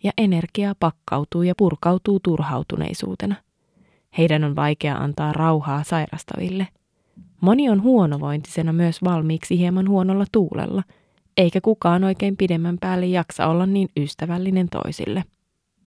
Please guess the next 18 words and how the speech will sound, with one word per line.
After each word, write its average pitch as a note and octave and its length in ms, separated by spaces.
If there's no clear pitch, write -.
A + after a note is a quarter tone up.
Näissä B3+ 300
hetkissä D#4 440
tulee F3 320
aina F3+ 300
todistettua, C#3 760
kuinka D3+ 260
paljon D#3+ 380
ihminen D3+ 480
kaipaa D3 400
sosiaalisia D#3 880
kontakteja, D#3 680
mielekästä A3+ 720
ja B3+ 80
merkityksellistä E3 960
tekemistä, - 600
ulkoilmaa D#3 840
ja B3 180
liikuntaa D3+ 680